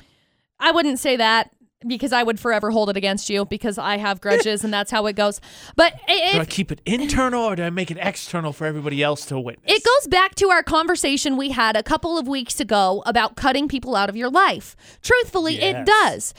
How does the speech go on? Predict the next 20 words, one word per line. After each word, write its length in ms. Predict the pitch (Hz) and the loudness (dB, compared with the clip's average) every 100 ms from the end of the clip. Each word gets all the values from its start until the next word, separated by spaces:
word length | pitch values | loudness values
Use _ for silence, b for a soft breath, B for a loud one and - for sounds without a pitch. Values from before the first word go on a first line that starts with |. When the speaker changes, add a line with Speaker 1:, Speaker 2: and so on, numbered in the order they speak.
| B B | B B
Speaker 1:
Fool 320 | - 381 427 | 0 4 4
me 140 | 453 453 | 2 0
once, 420 | 294 262 247 - | 2 2 0 -4
shame 340 | - 320 285 277 | -2 0 2 2
on 220 | 262 247 | 2 2
me. 240 | 226 214 | 0 -2
Fool 260 | 220 285 285 | -2 0 2
me 160 | 294 294 | 2 0
twice, 580 | 269 285 269 226 240 - | 2 4 4 2 0 2
then 480 | 247 233 233 185 - _ _ _ - | 2 2 -2 -6 -18 _ _ _ -2
I'm 240 | 285 294 | 0 2
never 260 | 320 311 330 | 2 2 2
associating 680 | 339 370 359 277 254 277 | 2 0 2 0 2 2
with 160 | 277 269 | 2 2
you 100 | 285 | 2
again. 420 | 311 370 311 175 | 2 2 2 0
Speaker 2:
We 120 | 208 214 | 0 0
are 80 | |
murdering 640 | 147 147 175 160 147 135 127 | 0 0 2 2 0 0 0
that, 180 | 131 | 0